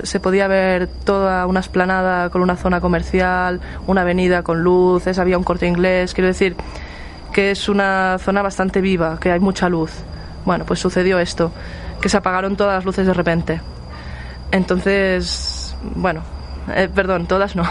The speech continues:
<laughs> todas menos una, que era una farola que nos quedaba bastante cerca, la que estaba más cerca nuestro.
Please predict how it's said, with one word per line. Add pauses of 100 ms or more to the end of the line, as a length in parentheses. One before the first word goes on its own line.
(140)
<laughs>
todas
menos
una,
que
era
una
farola
que
nos
quedaba
bastante
cerca,
la
que
estaba
más
cerca
nuestro.